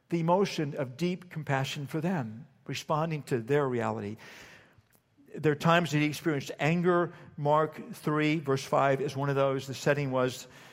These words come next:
it was a Sabbath day. Jesus had come into that village, and he'd come to the synagogue where they were worshiping. And there's a man there who had a severe handicap. His life had been, um,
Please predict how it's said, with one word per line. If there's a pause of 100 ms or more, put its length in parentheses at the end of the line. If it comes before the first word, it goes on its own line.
(340)
it
was
a
Sabbath
day.
Jesus
had
come
into
that
village,
and
he'd
come
to
the
synagogue
where
they
were
worshiping. (540)
And
there's
a
man
there
who (320)
had
a
severe
handicap.
His
life
had
been,
um,